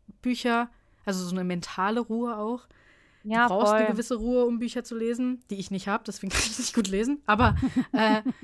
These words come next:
Speaker 2: <laughs>
Speaker 1: du, das braucht man ja einfach und deswegen ist es natürlich dann auch so eine Sache, die Leute sind häufig einfach ein bisschen oder hören auch besser zu vielleicht, weil sie halt auch zuhören, wenn sie ein Buch lesen, auch
Speaker 2: Mhm.
Speaker 1: wenn du nicht aktiv zuhörst, außer du hörst es als Hörbuch.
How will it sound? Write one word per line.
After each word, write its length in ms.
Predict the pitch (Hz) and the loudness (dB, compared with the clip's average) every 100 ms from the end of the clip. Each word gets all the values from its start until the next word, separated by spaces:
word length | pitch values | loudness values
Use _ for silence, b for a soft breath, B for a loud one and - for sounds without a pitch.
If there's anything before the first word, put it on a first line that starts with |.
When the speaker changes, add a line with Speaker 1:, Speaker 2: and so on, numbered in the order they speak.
| B | B
Speaker 2:
<laughs> 200 | B - | B -4
Speaker 1:
du, 180 | - 254 - - | 0 0 -2 -6
das 240 | 214 247 | -2 -2
braucht 280 | - 214 269 | 4 4 6
man 140 | 302 | 4
ja 140 | 285 262 | 4 4
einfach 400 | 247 277 - 277 | 2 0 -2 -4
und 140 | 226 220 | -4 -6
deswegen 400 | 240 220 226 220 | -4 -2 -2 -4
ist 140 | 220 | -8
es 120 | 226 | -8
natürlich 300 | 214 208 220 | -8 -6 -6
dann 120 | 196 | -6
auch 120 | 196 247 | -8 -8
so 100 | 202 | -6
eine 140 | 190 | -6
Sache, 460 | 185 185 - 185 180 | -4 -6 -4 -6 -4
die 100 | 185 | -6
Leute 480 | 185 190 196 190 190 B B B | -6 -6 -4 -6 -6 B B B
sind 180 | - 185 | -8 -4
häufig 320 | 202 202 196 | -2 -4 -8
einfach 240 | 190 190 | -8 -8
ein 100 | 190 | -6
bisschen 320 | 185 196 190 185 | -8 -6 -6 -6
oder 260 | 190 - | -8 -6
hören 140 | 233 247 | -4 -4
auch 100 | - | -6
besser 300 | 196 202 190 | -10 -12 -12
zu 260 | - 220 | -10 -10
vielleicht, 380 | 214 185 175 - | -8 -8 -10 -10
weil 80 | 185 | -10
sie 140 | 185 | -10
halt 140 | 196 190 | -12 -12
auch 180 | - _ _ | -16 _ _
zuhören, 540 | - 254 233 208 208 202 | -14 -10 -8 -6 -6 -6
wenn 140 | 196 | -6
sie 80 | 196 | -6
ein 40 | |
Buch 240 | 190 220 202 | -6 -4 -2
lesen, 240 | 180 185 | -4 -4
auch 80 | 180 | -8
Speaker 2:
Mhm. 60 | |
Speaker 1:
wenn 80 | 190 | -8
du 60 | 196 | -8
nicht 180 | 202 - | -10 -12
aktiv 340 | - - - _ | -14 -14 -14 _
zuhörst, 720 | - 302 339 - 180 226 - | -12 -8 -8 -8 -12 -12 -14
außer 200 | 214 - | -18 -16
du 180 | 185 165 _ _ - | -14 -14 _ _ -14
hörst 160 | 190 | -12
es 80 | 190 | -12
als 120 | 185 - | -10 -6
Hörbuch. 320 | 214 208 | -4 -4